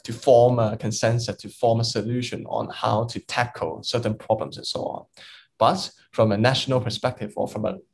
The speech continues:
local perspective, you could say, we are given a lot of, uh, flexibilities in, in, uh, in sh-,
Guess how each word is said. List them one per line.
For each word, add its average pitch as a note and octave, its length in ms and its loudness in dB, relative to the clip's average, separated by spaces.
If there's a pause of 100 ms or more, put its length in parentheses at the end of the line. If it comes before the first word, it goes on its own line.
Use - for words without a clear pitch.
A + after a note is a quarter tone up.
(220)
local B2+ 280 4
perspective, A2 480 -4
you A2+ 40 -6
could - 120 -8
say, B2+ 320 2 (340)
we C3+ 140 8
are B2 40 6
given C3 220 0
a A#2 80 2
lot A2 240 4
of, G2+ 140 -6
uh, G2 580 -8
flexibilities A#2 800 0
in, F#2 260 -14
in, - 280 -16 (600)
uh, G2 300 2
in G2+ 280 -6
sh-, - 280 -6